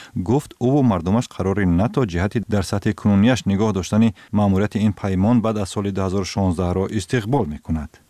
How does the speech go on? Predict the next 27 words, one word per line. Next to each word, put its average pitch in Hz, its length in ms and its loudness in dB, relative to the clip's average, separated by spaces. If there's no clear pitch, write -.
اشرف 101 360 0
غنی 80 200 4
گفت 135 260 0
ملت 104 300 2
افغان 113 320 2
به 107 100 2
سربازانی 95 520 0
که 113 120 -4
هنگام 92 320 2
خدمت 101 340 0
در 92 140 0
افغانستان 92 520 0
جان 90 200 0
فدایی 90 380 -2
کرده‌اند 87 580 0
ارج 98 300 -4
می‌گذارد. 80 600 -2
رهبر 139 320 -2
افغانستان 117 460 0
افزود 110 400 -2
چالش‌های 107 400 0
موجوده 90 380 0
اقدامات 98 520 0
همزمان 90 460 2
در 95 220 0
چهار 131 280 0
جبهه: 85 380 -4